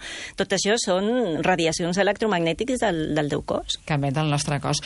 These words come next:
Speaker 1: Mhm.
Speaker 2: En el capítol dedicat a la base científica, que és el primer, eh, de, el
Speaker 1: Mhm.
Speaker 2: llibre està separat en tres capítols, diguem-ne, fas una referència a la medicina energètica, que és un concepte que aquí no treballem gaire, però que sí que en altres cultures es treballa i moltíssim des de,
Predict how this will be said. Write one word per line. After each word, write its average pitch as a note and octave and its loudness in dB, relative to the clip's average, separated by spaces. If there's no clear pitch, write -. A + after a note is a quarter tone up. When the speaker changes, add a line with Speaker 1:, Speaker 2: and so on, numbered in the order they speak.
Speaker 1:
Mhm. G3 2
Speaker 2:
En F#3 4
el F#3 4
capítol F#3+ -2
dedicat A#3+ 2
a E3+ 2
la D#3+ 2
base D3+ 4
científica, D#3 0
que E3 -2
és C#3+ 0
el D3 2
primer, D3 0
eh, G3+ 0
de, E3+ 0
el E3+ 2
Speaker 1:
Mhm. D#3 2
Speaker 2:
llibre D3 2
està D3+ 0
separat C#3+ -2
en D3 2
tres C#3+ 0
capítols, D#3 -2
diguem-ne, D#3+ 2
fas - -4
una B3+ 4
referència F3+ 0
a A3 2
la G#3 2
medicina E3+ 2
energètica, D#3 0
que D#3+ -2
és D#3 -2
un G3 0
concepte F#3+ -2
que D3 -4
aquí C#3 -4
no E3+ -2
treballem F3+ 0
gaire, F3 0
però D3+ 0
que - -6
sí - -4
que A3+ 0
en A3+ 2
altres E3+ -2
cultures D3+ -2
es G3+ -2
treballa D3+ 0
i G#3+ 0
moltíssim D#3+ 0
des D3+ 2
de, G3+ 2